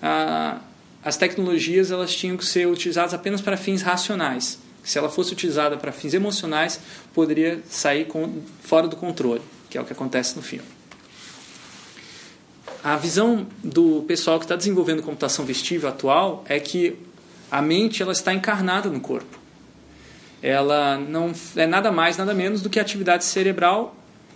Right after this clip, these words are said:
junto com a atividade de vários órgãos do corpo. Ou seja, a mente é um fenômeno que, ah, ocorre pela interação de várias partes do corpo e não só do cérebro.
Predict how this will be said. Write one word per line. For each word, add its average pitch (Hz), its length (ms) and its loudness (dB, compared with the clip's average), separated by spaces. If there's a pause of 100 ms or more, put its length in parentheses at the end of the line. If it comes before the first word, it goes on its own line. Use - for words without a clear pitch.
junto 233 380 6
com 190 100 0
a - 20 4
atividade 185 460 2
de 180 80 -4
vários 190 300 2
órgãos 185 320 2
do 208 80 -4
corpo. 156 400 2
Ou 165 40 -2
seja, 151 300 0
a 156 40 0
mente 185 340 0
é 208 40 -2
um 196 60 -4
fenômeno 185 480 0
que, 190 300 0 (500)
ah, 156 260 4
ocorre 175 480 4
pela 190 420 2
interação 165 680 2
de 170 80 -4
várias 196 260 2
partes 165 360 2
do 143 80 -10
corpo 139 280 0
e 143 40 -6
não 151 140 -4
só 160 360 0 (220)
do 165 80 -2
cérebro. 127 500 2